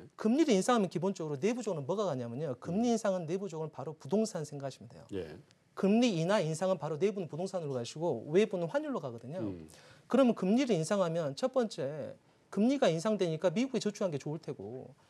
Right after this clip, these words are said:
Speaker 1: 금리가 인상되면 미국 통화가 비싸질 테니까 쌀 때 사놓는 게 나을 거 아닙니까?
Speaker 2: 예.
Speaker 1: 그럼 당연히 미국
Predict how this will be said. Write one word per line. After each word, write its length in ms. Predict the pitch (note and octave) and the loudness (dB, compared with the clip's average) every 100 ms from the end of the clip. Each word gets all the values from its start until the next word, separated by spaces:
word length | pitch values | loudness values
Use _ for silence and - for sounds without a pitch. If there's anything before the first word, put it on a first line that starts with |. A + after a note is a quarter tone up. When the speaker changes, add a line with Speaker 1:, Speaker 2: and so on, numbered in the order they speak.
| _ _ | _ _
Speaker 1:
금리가 400 | - A#3 C#4 G#3 | 4 6 8 6
인상되면 480 | F#3 A3+ F#3 F#3+ D#3+ | 6 4 2 0 0
미국 240 | A#3+ A#3+ | -2 -2
통화가 300 | - B3+ G#3+ | 0 0 0
비싸질 400 | - - F#3+ E3+ | -2 -2 -2 0
테니까 360 | D#3 D3+ C#3+ F3+ | -2 -2 2 2
쌀 220 | C4+ C#4+ | 2 0
때 80 | C4 | -2
사놓는 340 | - B3+ B3 | 0 0 0
게 80 | F#3 | 0
나을 220 | B2+ E3 | -2 -2
거 100 | E3 | -4
아닙니까? 500 | C#3 B2+ A2+ E3+ D3 | -6 -8 -8 -8 -8
Speaker 2:
예. 60 | E2+ - _ _ | -10 -18 _ _
Speaker 1:
그럼 160 | G#3 | 0
당연히 300 | G3+ D#3+ G3 | 0 0 0
미국 240 | F3 G#3+ | 0 -2